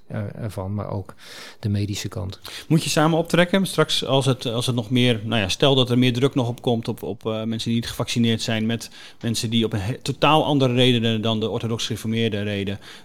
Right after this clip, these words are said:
Speaker 2: eh, niet voor vaccinatie kiezen. Samen optrekken?
Speaker 1: Nou, je moet in ieder geval, ik denk dat het belangrijk is dat al die stemmen klinken, ja. Eh, en samen optrekken, ik weet niet wat dat is, hè, in de zin van wat zou dat dan praktisch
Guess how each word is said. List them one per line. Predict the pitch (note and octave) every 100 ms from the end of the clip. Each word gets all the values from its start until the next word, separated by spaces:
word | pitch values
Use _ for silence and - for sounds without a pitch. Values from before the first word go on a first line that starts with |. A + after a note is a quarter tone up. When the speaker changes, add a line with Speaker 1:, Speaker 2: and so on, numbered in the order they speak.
| -
Speaker 2:
eh, | -
niet | A2+
voor | -
vaccinatie | - A2+ A#2 A2+ A2+ A#2
kiezen. | B2 - G3+ - -
Samen | - A2+ C#3
optrekken? | C3 C#3 C#3 A3 A3 - - - - - - - - - - - - -
Speaker 1:
Nou, | - A2+ G2+
je | A2+
moet | A#2
in | G#2+ G#2
ieder | A2
geval, | - F#2+ F2+ F2+ - - - - - -
ik | - - -
denk | F#2+
dat | G#2
het | G2+ F#2+
belangrijk | A2+ B2 B2+ A#2 G#2+ B2
is | G#2+
dat | - A2
al | B2+ A#2+ G#2+
die | A2+ G#2+ G#2+
stemmen | - A#2+ G#2 G#2
klinken, | A#2+ C3+ C3
ja. | A#2+ G#2 G2+ - - - - - -
Eh, | - G#2+ F#2+ G#2
en | G2+
samen | - G#2+ G#2+ A#2
optrekken, | - A#2+ -
ik | A2
weet | A2+ A2
niet | G#2 F#2+
wat | A2
dat | - G2+
is, | A#2+ A#2+ -
hè, | A#2 A#2+
in | A#2 A2+
de | A2
zin | A#2 G#2+
van | A#2
wat | G#2+ -
zou | G#2+
dat | G#2 G2
dan | F#2
praktisch | A#2 - A#2 F#2+ - -